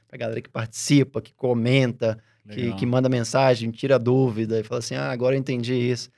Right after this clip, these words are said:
Speaker 1: Então, eu sei que eu não vou ser um cara de multidões,
Speaker 2: Aham.
Speaker 1: não tenho a menor pretensão de ser,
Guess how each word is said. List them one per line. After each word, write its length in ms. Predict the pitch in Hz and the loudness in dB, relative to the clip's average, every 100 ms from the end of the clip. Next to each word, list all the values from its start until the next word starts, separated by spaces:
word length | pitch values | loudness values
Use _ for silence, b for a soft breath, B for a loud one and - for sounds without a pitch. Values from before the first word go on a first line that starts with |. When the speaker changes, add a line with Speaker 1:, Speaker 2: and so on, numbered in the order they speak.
| _ _ 135 | _ _ -18
Speaker 1:
Então, 280 | - 185 | -6 -4
eu 120 | 180 165 | -2 -4
sei 240 | - 165 | -2 0
que 80 | 165 | 0
eu 60 | |
não 140 | 165 151 | -2 2
vou 120 | 139 | 0
ser 200 | - 139 | 0 -2
um 60 | 139 | 0
cara 260 | 131 139 | 0 0
de 80 | 127 | 0
multidões, 1000 | 135 135 135 117 117 131 240 - - 113 | -2 -2 -2 0 2 2 0 -4 -4 -2
Speaker 2:
Aham. 360 | 104 107 104 131 | -2 -2 0 0
Speaker 1:
não 120 | 143 | 0
tenho 140 | 139 | 0
a 40 | 139 | -2
menor 260 | 139 151 | 0 0
pretensão 560 | 156 151 151 131 127 127 | 0 0 0 -2 0 -2
de 100 | 123 | -2
ser, 360 | - 131 143 | -2 2 2